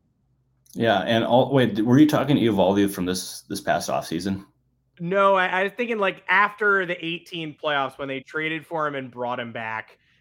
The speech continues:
Speaker 2: at
Speaker 1: Gotcha.
Speaker 2: that sort of high price, and, and eventually, you know, the, the Eovaldi thing happens and he gets injured routinely. Um, this offseason, too, I mean, you certainly could have made the argument he should have been re-signed by Bloom.
Speaker 1: Yeah, I will.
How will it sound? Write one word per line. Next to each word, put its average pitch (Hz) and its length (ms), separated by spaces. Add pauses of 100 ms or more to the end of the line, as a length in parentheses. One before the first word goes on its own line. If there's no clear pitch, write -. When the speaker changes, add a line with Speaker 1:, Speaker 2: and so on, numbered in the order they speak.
(180)
Speaker 2:
at 147 160
Speaker 1:
Gotcha. 127 160
Speaker 2:
that - 80
sort 131 160
of 120 100
high 127 220
price, 120 480
and, 120 260
and 147 140
eventually, 120 840 (260)
you 120 120
know, 98 200
the, 131 200
the 160 160
Eovaldi 139 500
thing 123 180
happens 113 400
and 110 80
he 107 60
gets 107 180
injured 104 400 (100)
routinely. 104 540 (260)
Um, 131 320
this 208 200
offseason, 175 600
too, 202 240
I 165 80
mean, 139 360 (120)
you 135 180
certainly 156 340
could 143 80
have 127 80
made 120 140
the 117 100
argument 113 300
he 117 80
should 113 140
have 104 60
been 101 100
re-signed - 540
by 120 120
Bloom. - 200 (640)
Speaker 1:
Yeah, 78 220
I 101 160
will. 104 420